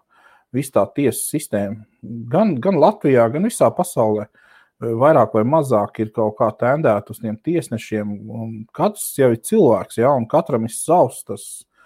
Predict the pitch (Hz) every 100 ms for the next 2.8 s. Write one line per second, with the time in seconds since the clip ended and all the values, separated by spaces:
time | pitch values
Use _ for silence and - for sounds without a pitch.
0 | _ - 151 123 123 180 - - 110 101
1 | 95 - _ _ _ _ _ _ 113 113
2 | 117 110 117 139 147 123 - 156